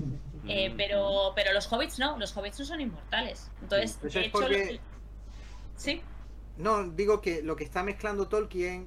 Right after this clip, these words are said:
Speaker 3: con, como lo que Tolkien quiere con El Señor de los Anillos, el Silmarillion, es hacer una mitología británica que no tenían,
Speaker 2: Ujú. Sí.
Speaker 3: y, pero como él viene, como bien sabes, de, de Beowulf y de la mitología germana,
Speaker 2: Exacto.
Speaker 3: te está haciendo un remake, un remix de su herencia judeocristiana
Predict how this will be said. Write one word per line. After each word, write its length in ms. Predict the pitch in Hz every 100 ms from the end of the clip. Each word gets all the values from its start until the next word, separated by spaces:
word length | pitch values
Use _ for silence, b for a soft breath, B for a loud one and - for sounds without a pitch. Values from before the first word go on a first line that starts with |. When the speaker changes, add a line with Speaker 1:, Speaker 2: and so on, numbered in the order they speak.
| -
Speaker 3:
con, 220 | 151 147
como 180 | - 156
lo 120 | 156
que 100 | 156
Tolkien 340 | 147 202 233 208
quiere 180 | 220 202
con 100 | 196
El 60 | 175
Señor 240 | 190 175
de 80 | 175
los 100 | 170
Anillos, 320 | 165 160 156
el 60 | 151
Silmarillion, 600 | 160 151 147 156 147 147
es 100 | 147
hacer 460 | 139 135 165 151 127 B B
una 200 | 156 160
mitología 480 | 165 165 156 151 165
británica 680 | 147 147 156 156 143 139 117
que 100 | 123
no 140 | 131 143
tenían, 420 | 151 156 139 143
Speaker 2:
Ujú. 80 | - B B - -
Sí. 100 | 196
Speaker 3:
y, 120 | 165 160
pero 260 | 160 156
como 180 | 151 151
él 120 | 175
viene, 420 | 170 196 208 143 -
como 220 | 139 135
bien 160 | 147
sabes, 340 | 151 180 190 135
de, 160 | 139
de 140 | 123 123
Beowulf 560 | 127 113 143 185 175
y 40 | 147
de 80 | 135
la 100 | 127
mitología 480 | 131 131 117 156 147
germana, 600 | 170 151 165 175 147 165 B B -
Speaker 2:
Exacto. 240 | 180 170
Speaker 3:
te 120 | 180 175
está 280 | - 214
haciendo 520 | 233 240 226 202 170 160
un 200 | 190 202
remake, 460 | 214 202 220 220 -
un 160 | 196 202
remix 460 | 202 214 214 165
de 140 | 165 151
su 200 | 170 151
herencia 720 | 165 190 - 196 190 190 185
judeocristiana 840 | 196 190 185 185 175 208 196 180